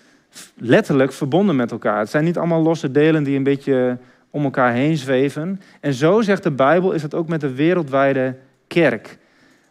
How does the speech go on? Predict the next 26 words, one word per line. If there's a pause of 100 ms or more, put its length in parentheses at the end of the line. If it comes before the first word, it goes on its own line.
(120)
Als
één
lid
lijdt,
dan
heeft
dat
effect
op
het
hele
lichaam. (240)
En
dus
ligt
er
ook
een, (540)
je
zou
kunnen
zeggen,
een
opdracht
voor
ons